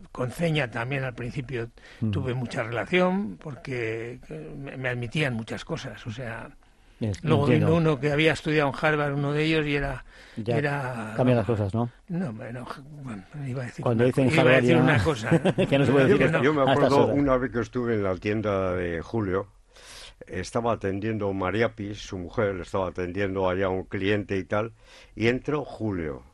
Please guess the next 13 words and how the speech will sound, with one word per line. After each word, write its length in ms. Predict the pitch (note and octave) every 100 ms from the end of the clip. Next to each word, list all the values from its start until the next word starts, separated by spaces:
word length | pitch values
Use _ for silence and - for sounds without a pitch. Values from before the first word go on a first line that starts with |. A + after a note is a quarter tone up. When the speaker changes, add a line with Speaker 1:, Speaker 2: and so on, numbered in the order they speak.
| _
Speaker 3:
entró 280 | F2 F2 A2
Julio, 340 | - G2 G#2+ - -
ahí 160 | - F#2+
y 40 | F#2+
tal, 300 | F#2 A2+ - - D2 - - - - - _ _ _ _
y, 60 | G#2
y 20 |
dice, 320 | F2+ F2+ - -
y 60 |
lo 100 | F#2+
primero 260 | F2+ G2+ A#2
que 100 | A2+
dijo, 340 | G2+ G2 -